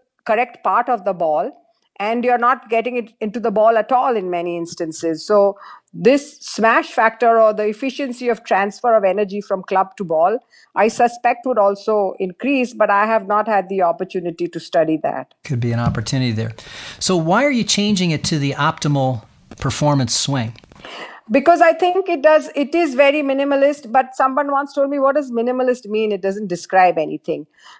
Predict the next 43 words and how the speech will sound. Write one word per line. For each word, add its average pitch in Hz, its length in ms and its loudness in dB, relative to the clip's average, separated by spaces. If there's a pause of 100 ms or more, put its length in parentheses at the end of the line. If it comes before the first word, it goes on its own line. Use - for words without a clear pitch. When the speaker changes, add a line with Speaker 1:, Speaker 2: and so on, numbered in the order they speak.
Speaker 1:
So 226 160 -2
then 247 220 4
I 233 320 2
always 247 340 -2
like 226 240 0
acronyms 214 640 -4
that, 196 240 -2 (100)
you 190 140 -6
know, 180 240 -4
have 180 280 2
a 170 280 0
meaning 180 600 -2
by 165 180 4
themselves. 165 680 0 (300)
So 208 160 2
I 214 40 6
thought, 220 240 4
"Why 214 220 2
not 233 300 -2
tops?" 214 360 -2
Means 208 220 -4
it's 202 180 -4
a 214 60 -4
top 214 380 2
golf 196 340 4
swing, 240 320 -4
and 196 160 -2
also 202 300 -2
it 208 80 -6
stands 196 340 -2
for 208 240 0 (320)
the 220 380 -2
optimal 214 600 0
performance 208 600 -2
swing, 233 260 -2
and 220 120 -2
optimal 254 600 2
because 233 400 0 (300)
in 240 180 -2
terms 254 320 4
of 202 240 2
ball 202 280 4
flight 262 420 -2